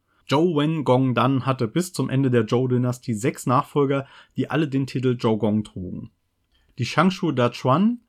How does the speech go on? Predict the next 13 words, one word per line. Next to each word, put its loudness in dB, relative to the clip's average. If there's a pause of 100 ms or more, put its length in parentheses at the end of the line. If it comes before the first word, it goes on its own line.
eine 0
alternative 0
Version 0
des -6
konfuzianischen -4
Klassikers -4
Changshu, 0 (320)
listet -2
die -2
Verdienste 2
Zhou 0
Gongs 0
auf. -6